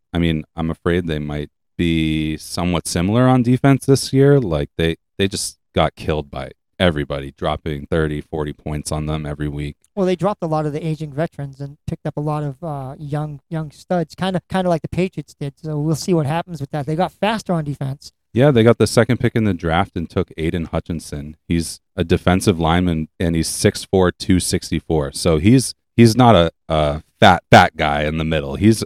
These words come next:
Speaker 1: a really athletic lineman, and they're already raving about what he's gonna do. So I'm excited to see him in action. Week one, I wanna see him start tearing it up right from the get-go. That would be really big for the Lions to get someone disruptive up front, just to s-,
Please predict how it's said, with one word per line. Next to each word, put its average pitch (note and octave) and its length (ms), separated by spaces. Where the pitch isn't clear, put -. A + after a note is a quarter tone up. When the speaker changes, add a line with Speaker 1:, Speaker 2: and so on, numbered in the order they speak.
Speaker 1:
a D#2 120
really E2+ 320
athletic D#2 520
lineman, D2+ 440
and D2+ 480
they're F2+ 160
already F#2 240
raving D#2 380
about C#2+ 320
what F2 160
he's D#2+ 160
gonna D#2 180
do. D2 280
So D#2 320
I'm G2 280
excited F2 480
to D#2 80
see D#2+ 260
him D2+ 160
in D2 80
action. C#2+ 580
Week E2+ 240
one, D#2+ 240
I D2+ 60
wanna D#2+ 220
see E2 200
him D2 220
start D#2+ 440
tearing F2+ 340
it D#2+ 100
up D2+ 180
right D#2 180
from D#2+ 180
the D#2 100
get-go. D#2 540
That G#2 120
would G2 120
be F#2 120
really E2 300
big D2 300
for D2 80
the C#2 80
Lions C#2 440
to D#2 100
get D2 200
someone D2+ 360
disruptive D2+ 580
up D2 220
front, D2+ 220
just - 240
to F2 60
s-, - 140